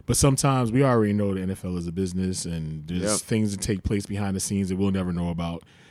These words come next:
Speaker 1: And they have their favorites. And I believe that the Chiefs will win. I, I can't see San Fran winning. I can't.
Speaker 2: Yeah, listen, if San, if Brock Purdy, the thing is, Brock Purdy,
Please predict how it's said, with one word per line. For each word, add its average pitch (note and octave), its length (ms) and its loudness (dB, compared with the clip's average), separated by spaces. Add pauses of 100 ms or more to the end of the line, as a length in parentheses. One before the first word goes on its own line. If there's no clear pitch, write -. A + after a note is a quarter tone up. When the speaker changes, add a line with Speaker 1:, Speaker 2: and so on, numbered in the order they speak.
(120)
Speaker 1:
And E3 100 6
they F3+ 60 8
have F3 180 4
their D#3+ 120 4
favorites. D3 520 -2 (300)
And A2+ 160 0
I A#2+ 80 6
believe A#2+ 500 4
that G#2 180 0
the A2 80 -6
Chiefs A2 300 0
will G#2 240 4
win. E2+ 280 -4
I, F#2+ 180 -6
I G2+ 120 -6
can't G#2 260 -4
see G2 240 -4
San F#2 260 -4
Fran F2+ 320 -4
winning. D#2+ 260 -8
I E2 60 -12
can't. D#2 300 -10 (440)
Speaker 2:
Yeah, C3+ 320 6
listen, C3+ 540 4
if G#2 240 2
San, E3+ 360 4
if A#2+ 200 2
Brock C#3+ 400 4
Purdy, D3 460 8
the C3+ 140 2
thing B3 260 4
is, D3 180 2
Brock C3 340 2
Purdy, A#2 520 2